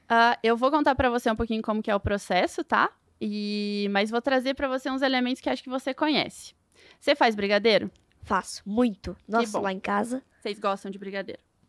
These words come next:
Speaker 1: Então, é bem parecido, tá? É, a, a produção de chocolate com a produção de brigadeiro. Então, o chocolate, ele vem do cacau, que é uma fruta, né? Então,
Speaker 2: Uhum.
Speaker 1: essa fruta é transformada em pó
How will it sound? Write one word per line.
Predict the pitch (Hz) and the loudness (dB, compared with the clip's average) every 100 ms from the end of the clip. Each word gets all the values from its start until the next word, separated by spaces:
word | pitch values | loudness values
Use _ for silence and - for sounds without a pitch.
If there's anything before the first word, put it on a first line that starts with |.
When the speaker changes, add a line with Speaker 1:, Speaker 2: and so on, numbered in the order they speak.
| _ - - - | _ -20 -20 -6
Speaker 1:
Então, | - 214 - | 2 2 2
é | - | -4
bem | 220 254 339 | 0 2 4
parecido, | - 392 381 285 233 190 | 2 2 0 -4 -4 -6
tá? | - 196 277 - _ _ - | -2 -2 -2 -6 _ _ -8
É, | 202 196 196 196 190 185 - _ _ _ | -2 2 2 4 4 2 -6 _ _ _
a, | - 196 208 | -6 -4 -4
a | |
produção | - 226 214 226 247 247 | -2 -2 -2 0 2 2
de | 254 | 0
chocolate | - 233 247 226 254 - | 0 0 4 4 4 2
com | 302 | 0
a | |
produção | 262 262 262 277 247 | 2 0 -2 -4 -4
de | 254 | -4
brigadeiro. | 247 254 254 190 - | -6 -4 -4 -6 -8
Então, | 180 190 214 247 - | -8 -4 -4 -4 -4
o | |
chocolate, | 233 262 285 220 214 | -2 2 4 4 4
ele | 269 220 | 0 0
vem | 185 | 0
do | 185 | -2
cacau, | - 269 - 220 208 | 0 -2 2 2 2
que | - | 2
é | 240 | 2
uma | 214 | 4
fruta, | 247 - 208 - - 330 | 2 0 -2 -2 0 2
né? | 226 494 | 2 -2
Então, | - 208 294 - | -2 -2 -2 -8
Speaker 2:
Uhum. | 175 175 - _ | -12 -12 -16 _
Speaker 1:
essa | 208 220 208 | -2 -2 -2
fruta | 208 202 | -4 -4
é | 208 | -4
transformada | 202 202 233 214 190 | -6 -4 -4 -4 -4
em | 233 | -4
pó | 320 254 208 262 | 2 6 6 6